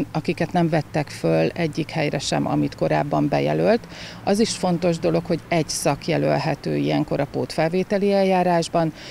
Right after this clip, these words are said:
Intézményünk vonatkozásában azt lehet elmondani, hogy költségtérítéses helyeket tudunk, ö, önköltséges helyeket tudunk hirdetni, és alapvetően az orvos és egészségtudomány és a, ö,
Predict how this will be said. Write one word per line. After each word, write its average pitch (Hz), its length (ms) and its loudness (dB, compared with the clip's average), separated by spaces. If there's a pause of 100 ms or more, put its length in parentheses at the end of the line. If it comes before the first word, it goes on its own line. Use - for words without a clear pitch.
(120)
Intézményünk 170 760 2
vonatkozásában 160 1000 2
azt 156 200 0
lehet 151 280 0
elmondani, 156 540 2
hogy 151 460 2
költségtérítéses 156 1080 -2
helyeket 156 480 0
tudunk, 151 440 -2
ö, 156 240 2 (140)
önköltséges 156 680 0
helyeket 156 400 0
tudunk 151 360 0
hirdetni, 190 720 0 (400)
és 160 440 2
alapvetően 170 600 2
az 156 140 2
orvos 180 320 2
és 196 160 2
egészségtudomány 165 840 0
és 147 180 0
a, 147 80 0 (160)
ö, 156 180 0